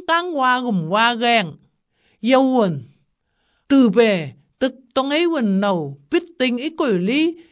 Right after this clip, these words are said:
xí đây cậu ê tông ấy quần mướn én kẻ. Mừng biết tình ý su si tông ấy quần này. Bố hư chuẩn tệ cán gùm cán ghen. Chuẩn tệ quy tạm xiên dài ớ,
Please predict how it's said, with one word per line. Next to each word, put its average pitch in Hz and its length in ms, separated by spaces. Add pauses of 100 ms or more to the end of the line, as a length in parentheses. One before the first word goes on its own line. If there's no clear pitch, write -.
xí 320 160
đây 330 180 (100)
cậu 202 220
ê 240 240
tông 240 240
ấy 311 180
quần 220 320
mướn 180 220
én 190 300
kẻ. 151 460 (1120)
Mừng 220 440
biết 349 160 (100)
tình 277 180
ý 330 180
su 330 260
si 330 300
tông 254 180
ấy 269 140
quần 208 240
này. 190 340 (640)
Bố 320 140
hư 330 260
chuẩn 214 260
tệ 185 300 (100)
cán 311 220
gùm 240 260
cán 285 180
ghen. 320 260 (1080)
Chuẩn 277 200
tệ 233 200
quy 262 280
tạm 214 340
xiên 220 340
dài 180 320
ớ, 311 260